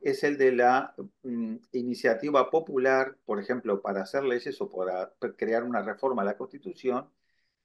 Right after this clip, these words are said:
y la de impugnar leyes o actos legislativos, mejor dicho, actos legislativos,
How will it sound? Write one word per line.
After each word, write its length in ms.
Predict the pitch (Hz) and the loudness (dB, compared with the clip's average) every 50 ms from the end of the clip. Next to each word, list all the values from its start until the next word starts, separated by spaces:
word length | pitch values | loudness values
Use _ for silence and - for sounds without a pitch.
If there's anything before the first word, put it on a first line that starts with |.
| _ _ | _ _
y 180 | - 170 170 165 | -2 2 4 6
la 200 | 170 170 160 160 | 8 8 8 8
de 200 | 156 156 156 156 | 6 4 2 0
impugnar 600 | 156 151 - 156 147 147 156 165 185 185 180 175 | -2 -4 -6 -6 -6 -4 2 4 4 4 4 6
leyes 540 | 180 190 185 151 - - 139 143 151 - - | 6 4 4 4 2 0 -2 -2 -2 0 2
o 140 | 113 117 | 4 4
actos 280 | 127 127 - - 160 127 | 4 2 0 -2 -4 -4
legislativos, 640 | 113 101 98 - 101 98 95 - 147 147 135 - | -4 -6 -6 -2 -2 -2 -2 -2 0 0 0 0
mejor 260 | 101 101 98 - 143 135 | -2 -4 -6 -4 -4 -2
dicho, 400 | 135 120 - - - - - - | -2 -4 -4 -6 -8 -6 -4 -4
actos 280 | 120 - - 131 117 | -4 -2 -2 -4 -4
legislativos, 720 | 123 120 120 139 151 147 139 - 117 117 117 123 - - | -4 -6 -6 -2 0 0 0 0 0 -2 -2 -4 -4 -8